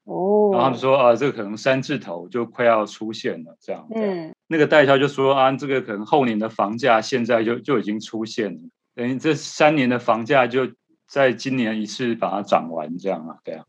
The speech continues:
Speaker 1: 因为你刚刚提到了，就是现在的房，高雄的房价现在的涨幅，我问一下，你认为说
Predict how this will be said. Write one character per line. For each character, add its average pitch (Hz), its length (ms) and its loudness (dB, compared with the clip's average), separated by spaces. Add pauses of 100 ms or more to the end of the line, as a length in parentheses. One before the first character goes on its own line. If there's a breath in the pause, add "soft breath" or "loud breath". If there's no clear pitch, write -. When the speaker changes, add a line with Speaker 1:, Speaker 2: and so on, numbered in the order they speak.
(160)
Speaker 1:
因 294 80 0
为 294 40 2
你 202 80 -2
刚 214 140 0
刚 233 280 2
提 165 200 -6
到 190 240 4
了， 143 480 0
就 190 140 -8
是 196 180 0
现 190 160 -2
在 175 160 4
的 147 180 0
房， 143 320 -12
高 190 160 4
雄 151 220 -6
的 147 80 -4
房 139 240 -10
价 151 160 0
现 156 160 -12
在 147 120 -6
的 117 220 -10
涨 - 120 -2 (200)
幅， - 160 -18 (280 loud breath)
我 156 100 4
问 226 240 4
一 185 60 -2
下， 214 300 0 (200)
你 170 220 -2
认 247 240 8
为 185 200 6
说 220 460 2